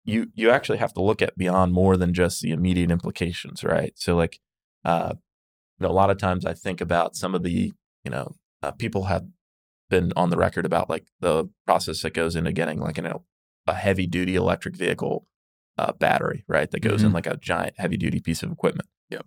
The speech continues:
Speaker 1: You're cutting the emissions down here, but what are we doing on the total, you know, supply chain? Right?
Speaker 2: Yeah.
Speaker 1: That's the question.
Speaker 2: Well, and they, and,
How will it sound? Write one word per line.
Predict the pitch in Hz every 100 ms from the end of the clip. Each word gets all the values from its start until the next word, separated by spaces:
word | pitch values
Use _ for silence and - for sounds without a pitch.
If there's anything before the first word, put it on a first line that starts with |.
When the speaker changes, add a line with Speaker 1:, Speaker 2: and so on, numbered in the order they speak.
| -
Speaker 1:
You're | -
cutting | 147 95
the |
emissions | 104 107 107 98
down | 90 90 95
here, | 135 110 101
but | 104 -
what | 104
are |
we | 101
doing | 95 95 92
on | 92
the |
total, | 90 90 90 92 - _ _ _ _ -
you |
know, | 85
supply | - - - -
chain? | - - _ -
Right? | 139
Speaker 2:
Yeah. | 117
Speaker 1:
That's | - 95
the | -
question. | - - - - - -
Speaker 2:
Well, | 135
and | 120
they, | 117
and, | - 117 113